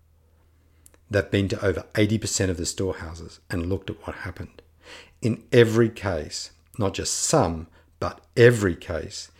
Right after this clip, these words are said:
the attendants found dead rats that were unusual."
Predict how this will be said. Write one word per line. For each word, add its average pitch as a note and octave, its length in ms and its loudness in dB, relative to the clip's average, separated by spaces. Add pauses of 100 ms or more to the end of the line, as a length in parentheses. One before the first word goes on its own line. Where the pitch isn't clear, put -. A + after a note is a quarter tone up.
(240)
the F#2 120 -4
attendants G#2 480 0
found E2 400 -4
dead F#2 240 2
rats - 560 -4 (100)
that G2+ 180 -4
were F#2+ 100 -2
unusual." E2+ 540 -6